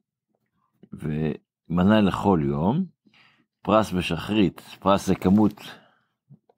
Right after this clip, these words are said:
חצי מה-, חצי מ-, ממנה, אז חצי מזה, אתה צריך מנה לכל יום, אבל ח-, פרס ושחרית, פרס בין הארבעים.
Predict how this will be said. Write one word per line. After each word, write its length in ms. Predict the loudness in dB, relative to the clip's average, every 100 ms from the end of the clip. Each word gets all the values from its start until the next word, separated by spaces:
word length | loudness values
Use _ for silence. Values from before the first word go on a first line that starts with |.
| -12
חצי 400 | -4 -4 0 2
מה-, 360 | 4 4 2 0 -8 -10 -8 -8 -8 -10 -14
חצי 480 | -10 -8 -4 0 4
מ-, 320 | 4 2 -2 -6 _ -20 -20 -20 -20 -20 -20 _ _ -8
ממנה, 600 | -2 0 2 2 2 2 -2 -12 _ _ _ _ _ _ _
אז 260 | -6 -6 -4
חצי 320 | -8 -2 2
מזה, 460 | 2 2 0 0 -4 -8 -10 -6 -6
אתה 180 | -4 -2
צריך 260 | -2 -2
מנה 320 | 2 2 2
לכל 200 | 0 0
יום, 280 | 2 2 2
אבל 260 | 2 2 0
ח-, 320 | -2 -4 -4
פרס 280 | 0 0 0 -2
ושחרית, 600 | -4 -4 -4 -4 -4 -6
פרס 400 | 0 0 0 -2
בין 260 | -2 -2
הארבעים. 500 | -2 -6 -6 -6 -6